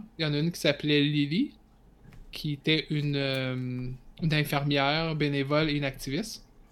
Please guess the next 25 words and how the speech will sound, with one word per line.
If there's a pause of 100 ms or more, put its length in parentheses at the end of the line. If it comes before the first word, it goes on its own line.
(420)
Puis
il
y
en
avait
une
troisième
qui
s'appelait
Sam, (160)
Samantha,
qui
travaillait
dans
un
centre
d'appel
et
qui
était
une,
euh,
aspirante,
euh, (100)
romancière.